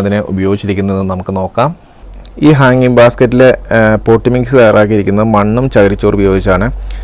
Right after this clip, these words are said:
ഫിഫ്റ്റി ഈസ് ടു ഫിഫ്റ്റി എന്ന അളവിലാണ്, ആ, ഇവിടെ ഞാൻ മണ്ണും ചകിരിച്ചോറും ഞാൻ ഉപയോഗിച്ചിരിക്കുന്നത്. അപ്പോൾ ഏകദേശം ഒരു, ആ, മുക്കാൽ, ആ, ഹൈറ്റിൽ വരെ നമ്മൾ, ആ, ഈ മണ്ണും, ആ, ചകിരിച്ചോറും, ആ, ചേർന്ന മിശ്രിതം നമ്മൾ ഫില്ല് ചെയ്തിട്ടുണ്ട്.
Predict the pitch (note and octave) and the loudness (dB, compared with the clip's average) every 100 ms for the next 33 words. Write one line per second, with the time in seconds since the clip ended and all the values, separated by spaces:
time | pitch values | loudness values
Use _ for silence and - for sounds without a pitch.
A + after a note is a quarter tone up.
0 | - - - B2+ - D3 C3+ C#3+ C3+ B2+ | -12 -8 -2 -2 2 2 4 0 0 0
1 | - C3 A#2+ A#2 A2+ A2 G#2 A#2 - G#2+ | 2 2 4 4 4 4 4 0 0 0
2 | G#2 G#2+ G#2+ G#2+ G2+ G#2+ G#2+ A#2+ A#2 G#2+ | 2 2 2 0 -2 -2 0 0 2 0
3 | G2+ G#2 G#2+ - G#2+ G#2 G2+ G#2 A2 G2 | 2 0 -2 -2 -2 0 2 0 0 -2
4 | F#2 F#2 C3+ - - - - - - - | 0 0 0 -2 -16 -16 -16 -18 -20 -6
5 | C3 C#3+ C3+ C3 C3+ C#3 C3 C3+ D3+ - | 2 4 6 4 4 4 6 4 2 0
6 | - - A#2+ A#2 A#2 A#2 - A#2+ A#2 A#2+ | -14 -2 4 4 4 0 2 4 4 2
7 | G#2+ G#2 A2 A2 A2+ A2+ - - G#2 G2+ | 0 0 2 2 0 -2 -6 -2 -2 -2
8 | A2 G#2 G#2 G2+ G#2+ A#2+ G#2+ G#2 G2+ G2+ | 2 4 4 2 2 0 0 0 2 0
9 | G#2 G2 G2 G#2 - G2 G2 G#2+ - G2+ | 0 0 -2 -4 -4 -2 -2 -4 0 0
10 | G2 G#2 G#2 G#2 - G2 G2 G2 G2+ G2 | 2 0 0 -2 -4 -4 -2 -2 0 -2
11 | G2 F#2+ G2+ F#2+ G2 G2+ F#2+ G2 F#2 F2+ | -2 -2 -2 -2 -4 -4 -2 0 -2 -2